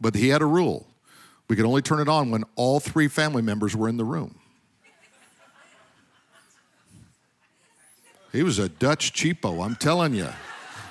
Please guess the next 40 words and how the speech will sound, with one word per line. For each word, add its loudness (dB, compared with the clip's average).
You 2
know, 6
so 6
my 6
job 6
was 4
like 4
herding 2
cattle, 4
trying 2
to 4
get 2
mom 4
and 0
dad 4
in 2
the 4
room 4
so 2
we 4
could 0
turn 2
on 2
the 2
air. 0
I -12
mean, 0
it 2
was, 0
it 4
was 4
Denver. 2
It 4
was 0
a 2
hundred 0
degrees. 0
It 0
was -2
hot. 0